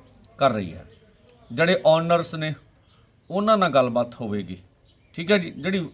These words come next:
ਇਹ ਇਕੱਲੀ ਹੋਈ ਆ। ਤੇ ਪੰਜ ਵਜੇ ਪੰਜਾਬ ਭਵਨ ਸੈਕਟਰ ਤਿੰਨ ਚੰਡੀਗੜ੍ਹ ਵਿਖੇ ਮੀਟਿੰਗ ਵਿੱਚ ਸ਼ਾਮਲ ਹੋਵੋ।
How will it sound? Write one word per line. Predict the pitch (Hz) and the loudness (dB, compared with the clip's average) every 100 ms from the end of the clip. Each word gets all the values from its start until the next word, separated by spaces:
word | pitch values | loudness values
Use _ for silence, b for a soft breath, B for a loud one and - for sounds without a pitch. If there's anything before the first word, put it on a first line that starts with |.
| 160 | -4
ਇਹ | 185 | -2
ਇਕੱਲੀ | 180 143 123 | 0 -2 -2
ਹੋਈ | 117 104 | -2 -2
ਆ। | 123 - B B B B | -2 -4 B B B B
ਤੇ | 165 | -6
ਪੰਜ | 160 - 151 160 165 | -4 2 2 2 -2
ਵਜੇ | 160 156 165 165 - | -2 -2 -2 -4 -8
ਪੰਜਾਬ | 143 139 143 143 | 0 4 4 4
ਭਵਨ | 147 135 139 | -2 -4 -4
ਸੈਕਟਰ | 139 131 - 135 | -6 -8 -8 -14
ਤਿੰਨ | 123 139 139 | -10 -6 -6
ਚੰਡੀਗੜ੍ਹ | 139 156 151 156 143 123 | -2 -2 0 2 2 0
ਵਿਖੇ | 117 117 107 - _ _ _ - | -6 -12 -16 -20 _ _ _ -8
ਮੀਟਿੰਗ | 139 147 160 147 | -4 -4 -4 -6
ਵਿੱਚ | 135 | -6
ਸ਼ਾਮਲ | - 110 104 107 | -2 -2 -2 -4
ਹੋਵੋ। | 92 95 | -6 -8